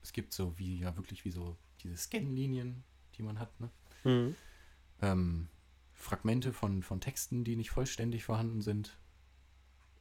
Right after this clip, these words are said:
Speaker 1: Also da ist ja alles drin, was man eben aus dieser M-T-V-Videoästhetik kennt.
Speaker 2: Stimmt, sehr, ähm, ich sag mal
Speaker 1: Hm, ja, aber ich finde, das kommt auch so den,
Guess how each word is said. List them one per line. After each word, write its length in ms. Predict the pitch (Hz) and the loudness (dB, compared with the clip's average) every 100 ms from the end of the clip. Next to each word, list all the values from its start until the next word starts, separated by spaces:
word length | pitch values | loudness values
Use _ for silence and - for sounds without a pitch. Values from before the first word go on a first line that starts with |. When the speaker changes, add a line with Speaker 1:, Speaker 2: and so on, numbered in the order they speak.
| - | -4
Speaker 1:
Also 180 | 107 90 | -2 2
da 100 | 95 | 0
ist 100 | - | 2
ja 80 | 98 | 2
alles 200 | 110 - | 0 0
drin, 200 | 123 107 | 0 0
was 160 | 95 - | 0 0
man 200 | 98 104 | 0 0
eben 180 | 101 | 0
aus 160 | 101 - | -2 -2
dieser 280 | 107 98 101 | -2 -2 0
M-T-V-Videoästhetik 1200 | 107 - 107 113 107 113 110 104 - 165 - - | 0 2 2 4 2 2 2 0 0 -2 -2 -4
kennt. 220 | 110 101 - - - - - - | -4 -6 -10 -18 -18 -20 -20 -12
Speaker 2:
Stimmt, 380 | - 127 113 139 | 0 4 4 2
sehr, 480 | 127 127 135 131 127 | 4 8 10 10 8
ähm, 680 | 117 117 117 113 117 113 123 143 | 6 6 6 4 2 2 0 -4
ich 380 | 147 151 135 | -6 -4 -2
sag 140 | - 113 | 0 0
mal 120 | 123 - - - - - - 120 | 0 -4 -12 -18 -20 -20 -12 -6
Speaker 1:
Hm, 240 | 127 135 | -2 0
ja, 80 | 123 | 2
aber 80 | - | 2
ich 100 | - | 2
finde, 160 | 151 | 4
das 180 | 123 117 | 4 2
kommt 200 | 147 139 | 0 -2
auch 80 | 113 | -2
so 180 | - 110 | 0 2
den, 460 | 104 101 101 101 | 4 4 4 0